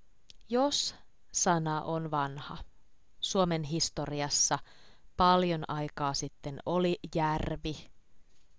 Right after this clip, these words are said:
oli lampi, oli joki, oli lahti. Tällainen vanha, tavallisesti luontosana.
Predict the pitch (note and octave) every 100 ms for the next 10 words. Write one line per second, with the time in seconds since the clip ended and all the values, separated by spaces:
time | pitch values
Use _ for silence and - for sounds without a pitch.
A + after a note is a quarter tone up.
0 | - - D3+ D3+ D3+ - D#3 C#3+ C#3+ D3
1 | D3 D3 - - - - D#3 D3 C#3+ -
2 | D3+ D#3 C#3+ - C#3+ C#3+ - - - -
3 | - - - D3+ D3+ C#3+ - D3 C#3+ D3
4 | - - - - - - - - - -
5 | - - - - F3 E3+ E3+ E3 E3 D#3+
6 | - - E3 G3 A3 G3 C#3+ D#3 - -
7 | - - - - - - - F3+ E3+ D#3+
8 | D3+ D#3 D3 - - - - - F#3 G#3
9 | A#3 G3 D3 C#3 C3 C3+ D3+ C3+ -